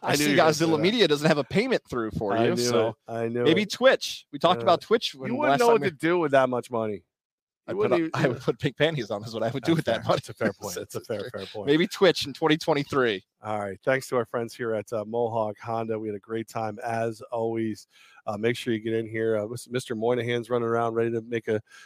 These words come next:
Speaker 1: make a great deal for you. You know, you got the Hondiva in here. Uh, we got Mohawk McCarthy.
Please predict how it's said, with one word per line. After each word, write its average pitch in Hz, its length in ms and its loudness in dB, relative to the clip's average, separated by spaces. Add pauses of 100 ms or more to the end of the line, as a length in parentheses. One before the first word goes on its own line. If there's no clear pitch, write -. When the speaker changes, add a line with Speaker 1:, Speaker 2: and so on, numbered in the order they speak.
(120)
Speaker 1:
make 120 100 2
a 117 60 -4
great 110 240 0
deal 117 240 -2
for 120 260 -2
you. 120 200 2
You 107 140 -6
know, 104 60 -6
you 104 60 -8
got 110 140 -6
the 113 80 -14
Hondiva 120 640 0
in 117 60 -6
here. 117 320 -4 (340)
Uh, 107 160 0
we 107 80 0
got 110 160 2
Mohawk 120 380 4
McCarthy. 113 560 0